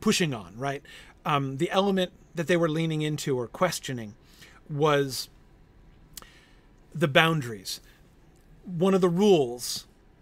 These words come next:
and this was, of course, a rule that was being, that was being invoked and played with pretty significantly and spirited as well. But one of the rules of the ghosts of Christmas past, present, and yet to come is the fact that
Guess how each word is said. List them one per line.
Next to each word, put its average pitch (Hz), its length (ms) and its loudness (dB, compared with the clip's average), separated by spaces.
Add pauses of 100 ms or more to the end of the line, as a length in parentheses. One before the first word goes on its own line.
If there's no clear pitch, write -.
(220)
and 196 140 4
this 220 140 4
was, 196 120 -2
of 202 120 2
course, 214 260 2
a 196 80 2
rule 185 260 8
that 180 140 2
was 156 140 -2
being, 151 420 -4 (180)
that 175 180 -4
was 151 300 -2 (720)
being 165 220 0
invoked 147 540 0
and 147 180 -6
played 156 280 -2
with 143 220 -2
pretty 143 180 -4
significantly 127 720 -8
and 120 100 -10
spirited 131 500 -2
as 120 180 -6
well. 131 340 -4 (480)
But 165 140 4
one 185 160 4
of 190 100 0
the 180 100 4
rules 180 580 6 (100)
of 160 200 0
the 147 100 -2
ghosts 151 400 -2
of 147 120 -10
Christmas 147 360 -6
past, 147 380 -8
present, 135 360 -4
and 139 500 -8
yet 135 240 -6
to 131 80 -12
come 139 420 -6 (800)
is 160 180 -2
the 160 80 -4
fact - 340 -2
that 147 180 -4